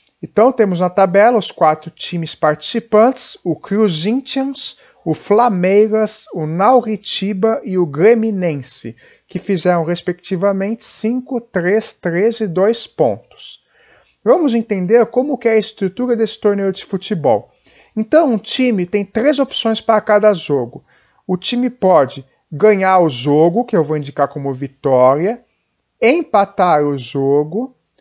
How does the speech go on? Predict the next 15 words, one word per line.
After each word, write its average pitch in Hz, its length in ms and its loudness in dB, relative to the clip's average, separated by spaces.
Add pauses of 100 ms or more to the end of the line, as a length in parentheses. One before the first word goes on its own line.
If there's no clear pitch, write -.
(300)
ou 214 460 4 (260)
perder 214 500 4
o 240 120 4
jogo. 170 640 2 (600)
A 247 120 2
pontuação 233 920 2
do 170 140 0
time 185 640 -4 (320)
é 220 140 4
dado 202 720 2
atribuindo 185 800 0
três 254 440 0
pontos 175 640 0
por 151 300 2
vitória, 139 1080 2